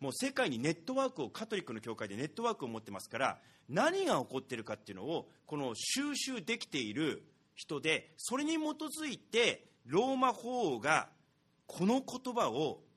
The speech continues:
イスラム国による殺戮を受けて、去年語りました。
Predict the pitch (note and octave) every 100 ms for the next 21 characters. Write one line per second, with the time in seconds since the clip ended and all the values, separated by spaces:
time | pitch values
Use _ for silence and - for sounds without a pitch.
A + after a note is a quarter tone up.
0 | _ _ F3+ - D4+ D#4+ D#4 D#4+ A#3 G3+
1 | E3+ D3 G#2+ - D#3 D#3+ A#3 B3 - A#3
2 | A3+ A#3+ B3 D#3 - F3 F3+ G#2 - _
3 | _ _ - C4 D4+ G3 - - F#2+ D#2
4 | -